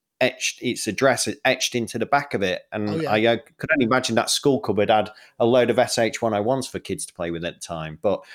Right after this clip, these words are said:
Speaker 1: I might
Speaker 2: Nice.
Speaker 1: get one of these, uh, one of these E K fifties
Speaker 2: E K.
Speaker 1: and just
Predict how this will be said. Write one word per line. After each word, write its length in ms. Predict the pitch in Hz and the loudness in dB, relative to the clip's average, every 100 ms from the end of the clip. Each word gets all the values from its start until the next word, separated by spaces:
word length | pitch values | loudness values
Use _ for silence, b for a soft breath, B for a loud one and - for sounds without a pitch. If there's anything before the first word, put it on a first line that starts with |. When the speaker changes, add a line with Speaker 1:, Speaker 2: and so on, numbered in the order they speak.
| 113 | -10
Speaker 1:
I 160 | 110 156 | 0 2
might 180 | 180 120 | 4 4
Speaker 2:
Nice. 40 | |
Speaker 1:
get 140 | 127 | 2
one 140 | 117 113 | 2 2
of 100 | 104 | 2
these, 340 | 110 107 95 | 0 0 2
uh, 300 | 117 101 92 - _ _ - | 4 4 2 -4 _ _ -2
one 160 | 117 | 0
of 80 | 113 | 2
these 280 | 107 101 - | 2 -2 -2
E 160 | 143 127 | 0 0
K 260 | - 113 | 0 0
fifties 500 | 101 160 - - 95 | 0 0 -2 -2 -6
Speaker 2:
E 20 | 90 | -4
K. 40 | |
Speaker 1:
and 80 | 95 | -8
just 140 | 107 | -8